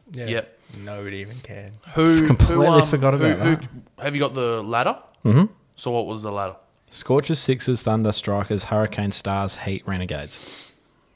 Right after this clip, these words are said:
Speaker 2: I'm gonna say, I'm gonna come from the clouds here.
Speaker 3: Mm-hmm.
Speaker 2: I'm gonna say the Renegades win.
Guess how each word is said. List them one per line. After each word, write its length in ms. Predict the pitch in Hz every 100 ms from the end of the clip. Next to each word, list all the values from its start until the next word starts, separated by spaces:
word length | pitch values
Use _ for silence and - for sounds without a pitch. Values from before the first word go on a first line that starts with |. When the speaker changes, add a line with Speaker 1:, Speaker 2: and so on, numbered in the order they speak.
| _ _ _ _ _ - - - - _ _ _ _
Speaker 2:
I'm 80 | 139
gonna 100 | 156
say, 480 | 143 131 117 110 143 _ _ _ _ _ _ _ _ _ _
I'm 100 | -
gonna 100 | 131
come 200 | 127 131
from 160 | 120 120
the 60 | 107
clouds 400 | 117 113 113 -
here. 220 | 95 101 -
Speaker 3:
Mm-hmm. 160 | 113 117
Speaker 2:
I'm 180 | 185 -
gonna 160 | 117 117
say 160 | 113
the 100 | 101
Renegades 480 | 104 104 101 101 95
win. 200 | 101